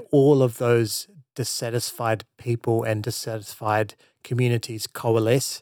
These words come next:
and they come together, and it, it, that's where it sort of comes to a boil. And where we've seen it in New Zealand, there's been so much civic unrest and people are really frustrated, I think, around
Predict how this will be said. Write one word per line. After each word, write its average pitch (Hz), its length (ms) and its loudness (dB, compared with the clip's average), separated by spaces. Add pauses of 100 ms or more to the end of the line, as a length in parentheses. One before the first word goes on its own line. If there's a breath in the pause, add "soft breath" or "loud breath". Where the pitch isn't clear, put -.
(140)
and 110 260 -4
they 104 80 -2
come 120 220 -2
together, 117 340 -2
and 113 320 -2
it, 123 120 -2
it, 110 80 -8
that's 120 280 -6
where 123 140 0
it - 80 -6
sort 120 180 -4
of 113 100 -2
comes 120 300 -2
to 120 120 -6
a 113 40 0
boil. 120 580 4
And 113 520 -6 (140)
where 110 540 2
we've 131 220 4
seen 120 240 -6
it 110 80 -10
in 113 80 -4
New 110 80 -2
Zealand, 120 320 -2
there's 113 100 0
been 117 180 -4
so 147 260 -2
much 113 400 -2
civic 113 440 -8
unrest 117 720 0
and 113 300 0
people 117 380 0
are 120 400 4
really 113 440 0
frustrated, 110 560 -2
I 107 120 -2
think, 127 520 -14
around 110 640 -2